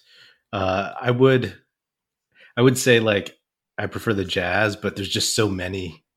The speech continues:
<laughs> of them, you know? Like, you look at that team,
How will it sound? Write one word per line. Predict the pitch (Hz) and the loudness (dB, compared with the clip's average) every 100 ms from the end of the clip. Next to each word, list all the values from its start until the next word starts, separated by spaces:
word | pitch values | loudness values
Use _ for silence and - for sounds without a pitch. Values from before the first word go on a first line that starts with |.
| _ _ _ | _ _ _
<laughs> | - | -2
of | 123 - | -2 -2
them, | 98 - 151 | -6 -4 -6
you | 113 | -6
know? | 110 113 | -4 -4
Like, | 113 92 - - - | -6 -10 -14 -18 -4
you | 113 | 0
look | 113 | 0
at | |
that | 107 101 | 0 -2
team, | 113 104 98 | -2 -2 -4